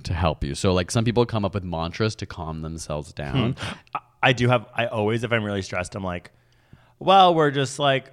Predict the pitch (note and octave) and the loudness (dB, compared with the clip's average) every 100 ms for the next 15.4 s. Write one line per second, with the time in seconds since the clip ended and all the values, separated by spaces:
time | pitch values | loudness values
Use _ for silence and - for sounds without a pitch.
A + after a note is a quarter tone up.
0 | A#2 F#2+ A2 A#2 A#2+ B2 A#2 F3+ A#2 A2 | -8 -4 -2 0 0 0 0 0 0 0
1 | A2 A2 A2+ C3 A2+ - A2 A2 A2+ G#2+ | 0 0 0 -2 -2 0 0 0 0 0
2 | G#2 A2 - G#2+ A2 A#2 A2+ A2 G2+ - | 0 0 -2 -2 0 0 0 -2 -4 -6
3 | G2+ G#2 F#2+ G#2+ G2+ G2+ - _ - F2+ | -4 -4 -2 -2 -2 -4 -8 _ -20 -16
4 | - G2 G2 F#2+ F2 F#2 A#2 A2+ A2+ G#2+ | -6 -4 -4 -6 -8 -4 -4 -4 -4 -4
5 | F#2+ G2+ G2 F#2 G2 F2 F2 F2 F2 F2+ | -4 -6 -8 -8 -10 -10 -10 -10 -10 -10
6 | F2 F#2+ F2 E2 F#2 G2+ - - D3 C3+ | -12 -12 -14 -14 -14 -16 -16 2 6 10
7 | D3 C#3 C3 C3 G#2+ - F#2+ G2 F#2+ F#2 | 10 8 6 6 4 2 -4 -6 -4 -2
8 | C#3+ G3 C3+ C#3+ D3 C#3 - G2+ F#2+ - | 4 6 8 8 8 8 6 2 -2 -2
9 | G#2 B2+ C3+ D3 C#3 C#3 C3 A#2+ A#2 E2 | 2 4 6 8 6 6 6 6 6 4
10 | F2 F2+ F#2 - E2+ G#2+ G#2 B2 A2 E2 | 2 2 0 0 2 0 0 0 2 2
11 | A#2+ A2+ A#2+ C3 A#2+ B2+ A2 G2+ G2+ G2+ | 4 6 6 6 4 4 2 -2 0 2
12 | F#2+ - - A2 G#2 F#2 F2+ - F2 - | 2 2 4 4 4 0 -4 -4 -4 -4
13 | G#2 - F#2 F2+ F2 G#2 F#2+ F#2+ F2 F2+ | -6 -6 -6 -6 -4 -4 -4 -4 -4 -4
14 | E2+ F2 F2 F#2 E2 D#2+ D#2 D#2 D#2 D#2 | -4 -4 -4 -4 -4 -4 -6 -6 -4 -4
15 | D2+ D#2 D#2 | -2 -4 -4